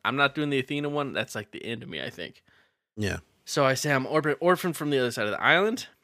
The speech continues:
Speaker 1: I get put in charge of the cows. I do such a good job with the cows.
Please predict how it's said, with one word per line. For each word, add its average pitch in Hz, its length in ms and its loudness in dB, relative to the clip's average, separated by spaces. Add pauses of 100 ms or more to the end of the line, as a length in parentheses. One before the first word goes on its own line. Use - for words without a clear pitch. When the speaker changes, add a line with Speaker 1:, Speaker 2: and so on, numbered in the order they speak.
(120)
Speaker 1:
I 120 100 -4
get 123 140 -6
put 139 140 -4
in 110 60 -12
charge 120 220 0
of 113 40 -8
the 104 60 -8
cows. 165 520 2 (380)
I - 60 -10
do 123 120 -8
such 127 200 -6
a 120 40 -10
good 127 140 -4
job 127 160 4
with 104 100 -16
the 107 80 -20
cows. 311 720 4